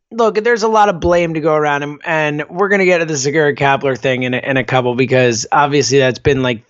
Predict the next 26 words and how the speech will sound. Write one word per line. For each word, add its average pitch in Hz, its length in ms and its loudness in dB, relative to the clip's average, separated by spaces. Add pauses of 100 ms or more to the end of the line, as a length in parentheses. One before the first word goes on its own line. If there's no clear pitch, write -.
the, 147 300 0
the 143 160 -2
predominant 139 680 0
story 135 540 2
of 120 160 -4
the 127 100 -4
weekend. 123 520 -2 (380)
We 151 120 4
both 147 320 4 (240)
agree, 160 840 2 (200)
uh, 151 180 -6
with, 147 380 0
with 147 380 0
at 139 160 -4
least 143 260 -2
the, 143 60 -2 (120)
the 127 160 -2
thought 160 320 0
process 131 480 0
prior. 120 420 -2
We 123 140 -4
were 123 100 -2
in 123 120 -2
the 113 80 -4
same 120 320 0
page, 139 560 2